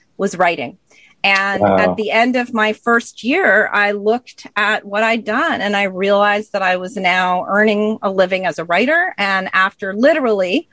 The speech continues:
Speaker 1: forty years of telling myself that, you know, that wasn't a viable career option,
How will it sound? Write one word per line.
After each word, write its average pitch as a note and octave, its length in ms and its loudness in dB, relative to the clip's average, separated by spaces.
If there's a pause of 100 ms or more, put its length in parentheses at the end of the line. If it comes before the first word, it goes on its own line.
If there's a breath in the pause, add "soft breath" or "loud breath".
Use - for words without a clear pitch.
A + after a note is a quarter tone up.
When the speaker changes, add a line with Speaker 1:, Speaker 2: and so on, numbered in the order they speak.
(100)
Speaker 1:
forty A3+ 360 2
years G3 320 -2
of A3+ 80 -4
telling F#3 260 0
myself F3+ 400 0
that, E3 320 0
you F3+ 160 -8
know, E3 120 -4
that F#3 200 -2
wasn't F3 300 -2
a F3 40 -8
viable E3+ 380 -2
career F#3+ 240 -2
option, D4+ 500 -2